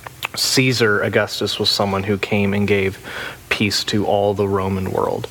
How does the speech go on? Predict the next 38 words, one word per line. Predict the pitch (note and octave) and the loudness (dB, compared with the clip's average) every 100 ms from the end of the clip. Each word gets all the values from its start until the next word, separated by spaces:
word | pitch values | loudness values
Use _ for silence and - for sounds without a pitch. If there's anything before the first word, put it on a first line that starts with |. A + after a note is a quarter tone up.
| - - - - - | -10 -10 -10 -8 0
And | G2+ G2+ G2 G2 G2 - | 2 2 2 2 0 0
calling | - A#2 A2+ G#2+ G#2 | 0 2 2 0 0
Jesus | A2 G#2 G#2 G2 - A2+ | 0 2 2 0 0 2
Lord, | G#2+ G#2+ G#2 G2 F#2+ G2+ | 4 4 4 2 0 2
Lord | G#2+ G2+ | 2 2
was | G2+ G2 | 0 -2
a | G2 | -2
common | - G#2+ G2+ G2 F#2+ F#2 - - - | 0 0 2 0 0 -2 -8 -14 -6
title | - G#2 G2 F#2+ F#2+ | 0 0 0 0 -2
for | G2+ - - F#2+ F2+ | -4 -6 -2 -2 0
Caesar. | - - G2+ - - A2 - - - - - - - | -2 -2 -2 -2 -2 -4 -12 -16 -16 -16 -14 -6 -2
And | C#3 | 0
it's | - | 2
really | C#3+ D3 | 4 2
cool | - C#3 | 2 2
just | B2 A#2+ | 2 0
how | - A#2+ | 2 2
the, | A#2 A2 | 0 0
how | A#2+ B2 | 0 0
the | A#2 | 2
gospel | A2+ A2+ B2 - | 2 2 0 -4
story | B2+ - A2+ G#2+ | -4 2 2 4
really | G#2+ A2+ A2 | 4 2 2
subverts, | - A#2 G2 G2+ G#2 A#2+ - - - - - - - - - - | 0 0 0 2 2 2 -2 -4 -4 -10 -16 -14 -14 -14 -8 -2
uh, | G2+ F#2+ | 0 0
what | - G2+ G#2+ G#2+ | -2 2 2 2
it | F#2+ | 0
means | G2 G2 G2+ G#2+ - | 0 2 0 -2 -2
to | G#2 | -2
be | F#2+ | -2
powerful, | - - F#2+ G2+ - A#2+ B2+ - - - - - | -2 0 0 -2 0 0 0 -8 -16 -16 -16 -6
uh, | A2 F2+ F2 | -2 0 0
what | G2 G#2 | 2 2
it | G2+ | 2
means | G2+ G2+ G2+ | 0 0 0
to | - | -2
be | G2+ F#2+ - | -2 -2 -4
king, | - G#2 G2 G#2+ A#2 | -4 -2 0 0 -2